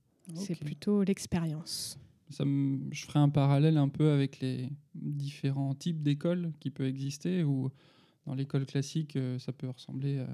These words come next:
Speaker 2: ce que tu disais au niveau des gens qui travaillent de manière naturaliste, où on amène un savoir et les enfants, euh, doivent, euh, l'ingurgiter, entre guillemets. Et, euh, il y a maintenant de nouvelles écoles où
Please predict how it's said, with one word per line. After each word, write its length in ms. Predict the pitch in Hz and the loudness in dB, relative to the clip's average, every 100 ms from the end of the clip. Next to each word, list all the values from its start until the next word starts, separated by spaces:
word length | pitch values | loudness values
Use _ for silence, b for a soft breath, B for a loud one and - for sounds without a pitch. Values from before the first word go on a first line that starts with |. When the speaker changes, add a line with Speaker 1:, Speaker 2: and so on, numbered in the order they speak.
| 147 | -12
Speaker 2:
ce 80 | - | -16
que 60 | |
tu 100 | - | -10
disais 200 | 135 139 | -4 0
au 80 | 147 | 2
niveau 260 | 143 139 135 | 0 -2 -6
des 320 | 135 131 131 | -6 -6 -2
gens 180 | 143 147 | 0 0
qui 180 | 147 - | -2 -12
travaillent 300 | - 139 135 | -6 -4 -2
de 60 | |
manière 240 | 135 135 135 | -2 -2 -2
naturaliste, 720 | 135 - 127 143 170 - _ b b b b | -2 -2 -2 0 -2 -6 _ b b b b
où 60 | 135 | -2
on 140 | 135 | 2
amène 300 | 135 139 151 | 4 6 6
un 80 | 139 | 4
savoir 600 | 139 127 131 151 165 - _ b b b b | 0 -4 0 0 0 -4 _ b b b b
et 80 | 127 | -6
les 520 | 127 123 123 120 127 127 | -4 -4 -4 -6 -6 -6
enfants, 480 | 135 147 139 127 110 | -4 -4 -4 -6 -8
euh, 40 | 139 147 | -10 -8
doivent, 220 | 147 135 139 | -6 -6 -6
euh, 100 | 135 143 _ - | -8 -10 _ -6
l'ingurgiter, 720 | 131 127 135 135 127 170 185 _ - 190 | -4 -2 -2 -2 -2 -2 -2 _ -20 -14
entre 200 | 147 - | -8 -4
guillemets. 320 | 135 127 156 185 b b b b - | -2 2 2 0 b b b b 2
Et, 320 | 147 139 135 | 6 6 6
euh, 520 | 131 127 127 127 127 | 4 2 0 -2 -2
il 60 | 131 | -2
y 40 | |
a 100 | 123 - - - - | -4 -4 -8 -10 -6
maintenant 320 | 139 - 147 | -4 2 4
de 60 | 147 | 4
nouvelles 280 | 139 135 | 2 0
écoles 320 | 127 143 160 | -2 2 4
où 60 | 156 | 4